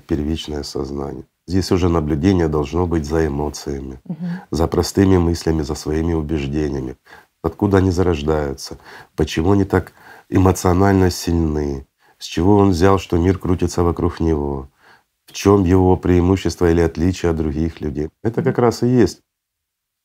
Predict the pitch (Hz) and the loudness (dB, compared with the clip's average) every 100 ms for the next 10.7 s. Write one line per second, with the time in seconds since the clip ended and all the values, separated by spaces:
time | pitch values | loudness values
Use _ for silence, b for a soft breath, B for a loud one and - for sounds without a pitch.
0 | _ _ _ _ _ - - 90 85 87 | _ _ _ _ _ -20 -4 -2 -2 -2
1 | 87 78 82 82 95 110 95 87 80 B | -2 -2 -4 -2 2 4 4 0 -4 B
2 | B B - 82 90 104 - 92 90 82 | B B -6 -2 0 0 0 0 2 -2
3 | b b b b _ - 101 104 90 82 | b b b b _ 0 4 4 2 -4
4 | - 80 82 92 92 78 76 76 - 80 | -8 -6 -2 0 0 -2 -4 -8 -6 -2
5 | 85 - 78 90 95 92 90 85 78 95 | -2 -2 -2 2 2 2 0 0 2 4
6 | 95 78 71 69 71 - 78 - 78 76 | 4 2 -4 -6 -8 -6 -2 -2 0 -2
7 | 73 73 73 82 92 90 104 90 _ _ | -2 -4 -4 -2 0 2 2 0 _ _
8 | - 92 95 87 82 - - 85 95 87 | -4 2 2 2 -2 -2 -2 2 2 2
9 | - 71 143 - _ _ _ _ _ - | -4 -8 -8 -16 _ _ _ _ _ -20
10 | - 87 80 98 - 82 73 | -4 -2 2 2 2 -2 -4